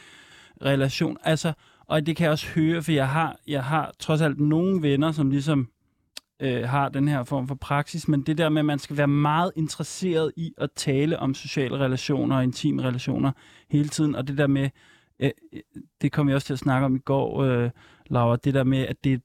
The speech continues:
po-, det, det der begreb om, at der er sådan noget arbejde, der ligger i det, eller et eller andet.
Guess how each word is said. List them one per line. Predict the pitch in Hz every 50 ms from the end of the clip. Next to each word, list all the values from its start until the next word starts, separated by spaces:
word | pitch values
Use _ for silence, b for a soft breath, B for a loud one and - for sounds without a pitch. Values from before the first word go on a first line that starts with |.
| -
po-, | - - - - - 135 -
det, | 139 135 123 - _ - - - B B B B B B -
det | - 131
der | 135 123 120 - - _ -
begreb | 139 - 135 131 131
om, | 135 131 131 131
at | 127 - -
der | 131
er | 123 127
sådan | 120 - 156
noget | 139 131 131 127 120 _ _ _ _ _ _ _ -
arbejde, | - 117 120 123 156 - - 165 135 110 - - - 127 117 - _ _ -
der | 131
ligger | 123 127 127 123 139 135
i | - 131 127
det, | 120 131 123 120 - -
eller | 131 131 127 120
et | 127
eller | 131 135 131 123
andet. | 120 123